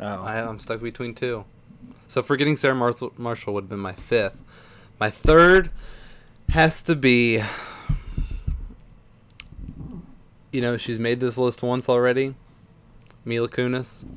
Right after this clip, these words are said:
Speaker 2: It's gotta be Friends with Benefits.
Speaker 1: I remember what my number two was gonna be. Instead of Sarah Mar-, instead of Forgetting Sarah Marshall, it was gonna be, uh, uh, f-
Speaker 2: Uh-huh.
Speaker 1: No Strings Attached.
Speaker 2: No Strings, wow.
Speaker 1: Which, so we have, like, the same third pick.
Speaker 2: Yeah.
Speaker 1: Yeah.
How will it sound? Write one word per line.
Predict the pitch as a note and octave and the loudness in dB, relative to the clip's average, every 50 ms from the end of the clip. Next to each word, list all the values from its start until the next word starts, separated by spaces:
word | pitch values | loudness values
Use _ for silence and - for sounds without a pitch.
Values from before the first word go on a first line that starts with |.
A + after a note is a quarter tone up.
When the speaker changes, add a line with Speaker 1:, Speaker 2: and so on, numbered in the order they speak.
| - - - - - - - - - | -14 -14 -14 -16 -20 -20 -20 -20 -20
Speaker 2:
It's | - - | -8 0
gotta | - A2+ G#2+ | 2 2 2
be | G#2+ G#2+ | 2 -2
Friends | G2+ A#2 A2 G#2 G2 A2 | -2 -2 -4 -4 -4 -6
with | G#2+ F#2+ | -6 -6
Benefits. | G2+ G2+ G2 F#2+ - G#2 G2+ - - - - - | -6 -8 -8 -8 -8 -8 -8 -8 -12 -18 -14 0
Speaker 1:
I | - B2 C#3 D3+ | 4 8 8 8
remember | D3+ D3 C#3+ C#3 C3+ C3+ C3+ | 8 8 6 6 6 6 6
what | C3+ C3+ | 4 4
my | C3 B2+ | 2 0
number | B2+ B2 A#2+ A#2+ | 0 2 0 0
two | - C#3 B2 | 0 0 0
was | A#2 A#2 G#2 | 0 0 -2
gonna | A2+ A2 G#2+ | -4 -6 -4
be. | G#2 G#2+ G#2 G#2 G2+ - - - | -2 -2 -2 -2 -4 -8 -12 -12
Instead | - - - - C#3+ B2+ | -8 -6 0 2 2 4
of | B2 | 4
Sarah | - - C3+ B2+ B2 | 4 4 4 4 4
Mar-, | B2 C3+ - | 2 0 -2
instead | C#3+ B2+ A#2+ - C3+ B2 | -2 -4 0 0 -2 0
of | A#2 | 0
Forgetting | C3 B2 B2 B2 B2 A#2+ | -2 -2 0 0 -2 -2
Sarah | A#2 C3+ B2 A#2+ | -2 -2 -2 0
Marshall, | A#2+ B2 B2 A#2+ - C#3 | 0 0 -2 -2 -2 -2
it | B2 | -2
was | A#2+ A#2+ | -2 -2
gonna | B2 A#2+ A2+ | -6 -4 -4
be, | A2+ A2 G#2 - - | -4 -4 -6 -6 -6
uh, | - A#2+ A#2+ A#2 A2+ A2 A2 G#2+ G#2 G2+ G#2 - - - _ - - - - - - - - _ - - - _ _ _ _ - _ - - - _ - - | -2 -2 0 0 0 0 -2 -2 -4 -6 -8 -14 -20 -20 _ -20 -20 -20 -20 -20 -20 -20 -20 _ -20 -20 -20 _ _ _ _ -20 _ -20 -20 -20 _ -6 -2
uh, | B2+ B2 B2 A#2+ A#2 A#2 A2+ A2 G#2+ G2+ G2+ G2+ G#2 - - - | 0 2 4 4 4 2 2 0 -2 -4 -6 -12 -16 -18 -20 -8
f- | - | -6
Speaker 2:
Uh-huh. | A#2 A2+ | -4 0
Speaker 1:
No | D3 D#3+ D#3+ D#3 | 4 6 6 6
Strings | - - E3 D3 C3+ | 6 4 2 0 0
Attached. | C3+ C3 - C3 A#2+ A2+ G#2 - - - - - | -2 -2 0 2 2 2 0 -2 -6 -10 -12 -12
Speaker 2:
No | A2 A2 A2 G#2+ G#2+ G#2+ | -10 -6 -4 -4 -4 -6
Strings, | - - - G#2+ G2+ A2 | -8 -12 -14 -14 -14 -16
wow. | A2 G#2+ G#2 G2+ | -16 -10 -4 0
Speaker 1:
Which, | C#3+ C#3+ B2+ - - - - - | 2 2 2 0 -4 -6 -6 -4
so | - D3+ C3 | -2 0 0
we | C3 C3 B2+ | 0 -2 -4
have, | C#3 A#2+ | -4 -4
like, | B2 B2 A#2 | -4 -6 -6
the | C3 A#2+ | -6 -6
same | - - A#2+ A2+ A2+ | -4 -6 -6 -6 -6
third | - A#2+ A#2 A2 A2 | -4 -4 -4 -4 -6
pick. | - B2 A2 G2+ F2+ C#2 - | -6 -6 -6 -6 -6 -8 -10
Speaker 2:
Yeah. | - A#2 A2 G#2+ G#2+ G#2 G2+ - | -4 0 2 2 2 2 0 -4
Speaker 1:
Yeah. | B2+ B2 A#2 A2 G#2+ G2+ F#2+ | -4 -4 -4 -4 -4 -6 -8